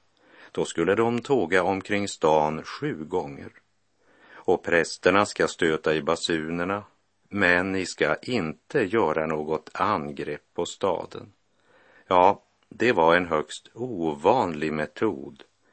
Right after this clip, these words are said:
Gud gav Josua inför striden mot den välbefästa staden. Men Josua följde Guds råd.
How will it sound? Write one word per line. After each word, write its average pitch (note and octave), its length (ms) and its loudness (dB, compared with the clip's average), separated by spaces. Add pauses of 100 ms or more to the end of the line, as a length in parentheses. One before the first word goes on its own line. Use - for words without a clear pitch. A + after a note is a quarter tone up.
(120)
Gud E2+ 600 -8
gav E2+ 400 2
Josua D2+ 800 -4 (500)
inför A2+ 440 -2
striden D#2+ 960 -4
mot F2+ 240 -8
den D#2 220 -2
välbefästa C#2+ 920 -2
staden. - 680 -8 (880)
Men A2 200 2
Josua F#2+ 840 -2 (420)
följde F2 800 0 (120)
Guds E2 420 -4
råd. D2+ 500 -6